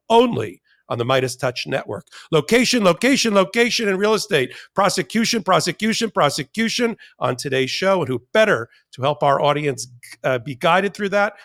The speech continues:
than our former top prosecutor, Karen Friedman Agnifilo. The audience is here for it, and so am I. Hi, Karen.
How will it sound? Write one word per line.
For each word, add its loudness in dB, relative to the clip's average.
than -4
our 0
former 0
top -8
prosecutor, -4
Karen 2
Friedman -4
Agnifilo. -2
The -8
audience 0
is -10
here -4
for -4
it, -4
and -16
so -4
am -6
I. -6
Hi, 0
Karen. 0